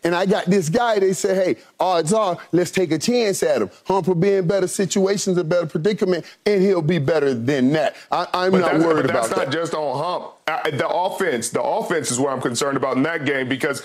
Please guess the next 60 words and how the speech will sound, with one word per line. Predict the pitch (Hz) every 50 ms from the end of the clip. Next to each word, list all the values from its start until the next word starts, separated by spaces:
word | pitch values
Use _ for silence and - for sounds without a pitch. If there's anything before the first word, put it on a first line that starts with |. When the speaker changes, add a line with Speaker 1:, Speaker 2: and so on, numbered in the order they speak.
| - - _
Speaker 2:
the | - 156
Steelers' | 147 - 202 208 226 208 143
defense | 143 185 175 135 170 156 131
has | 135 117
Speaker 1:
Right. | -
Speaker 2:
played | - 165 156 156 139 120
well, | 139 147 147 156 156
but | 143 139 117
they | 165 180
haven't | 185 185 160 131
played | - 170 175 160 147
well | 135 160 160 156 151
enough | 151 156 151 -
to | - 143
limit | 139 156 170 156 147 -
this | 160 156 143 - - -
offense | 156 156 131 - 151 139 -
to | -
ten | 139 170 165 151
points. | 135 156 175 185 175 -
And | 143 143
I | 143
know | 143 151
we | 156 160 175
talked | 170 175 156 - -
about | 147 170 170 160 160
the | 156
drops, | 131 131 180 196 190 160 - - - - - - -
but | 139 160 151
that's | - 165 165 165 -
the | 160 151 - 156
inconsistency | 160 156 - 165 156 147 - 190 202 196 - 147 151 143 - 143
that | 135 147 147
I'm | 143 139
talking | - 190 196 151 147
about. | 127 123 117 113
You | 131 131
show | 131 - 147 151 147 147
up | -
against | 143 135 151 147 -
Detroit, | 139 143 131 - 196 214 175 135
not | 143 147 165 156 -
one | 151 151 175 208 214
drop. | 151 156 147 139 139 143 139 - - - -
Y'all | - 156 151
play | 151 160 151 147
fantastic | - 165 160 151 - 160 156 151 151 - 143 135
football. | - 202 202 208 170 156 135 120
Can | - 156 147
I | 139 143
expect | 143 135 - - 165 156 156 -
that | 165 156 143
week | 139 151 151 -
in | 165 160 151
and | 151 156
week | 156 151 -
out? | 185 185 190
If | 156 127
I | 147 135
can, | - 180 190 226 208 180 151